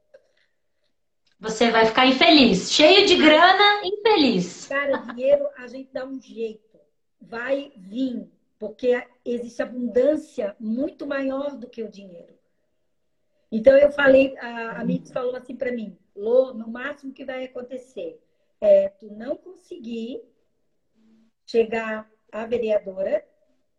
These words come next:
Speaker 2: e nós estarmos aqui bebendo e dizer assim, pô, trabalhamos pra caramba, né?" Eu digo,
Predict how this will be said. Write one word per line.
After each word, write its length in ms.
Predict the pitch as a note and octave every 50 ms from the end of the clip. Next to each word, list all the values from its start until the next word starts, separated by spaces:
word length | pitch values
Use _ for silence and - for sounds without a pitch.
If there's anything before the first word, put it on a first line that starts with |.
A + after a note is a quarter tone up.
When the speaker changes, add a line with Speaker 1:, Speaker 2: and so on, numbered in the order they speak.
| _ _ _ _ -
Speaker 2:
e 100 | A#3+ C4
nós 300 | B3+ B3+ B3+ C4 C4+ B3+ -
estarmos 460 | - _ - B3 C4 C4 B3+ B3+ -
aqui 220 | C4 B3+ - - C4
bebendo 380 | A3+ B3 B3 B3 A#3+ B3+ C4
e 40 | -
dizer 200 | - B3+ C4 B3+
assim, 180 | - B3+ A3 G#3+
pô, 480 | - G#3+ G#3 A3 A#3+ B3 B3 B3+ B3
trabalhamos 560 | A#3+ A#3+ A3 G3+ F#3+ G3 G3 G3 G#3 A3 A#3+ -
pra 120 | - A#3 -
caramba, 600 | - A3+ G#3+ G#3+ A3 A3+ A#3+ B3 B3+ A#3+ A3 G#3+
né?" 400 | G#3 G#3 G#3 A3 A#3 B3+ - C#4 - C#4 - _ - _ _ _ _
Eu 160 | - A#3+ - -
digo, 240 | C4 B3+ G#3+ -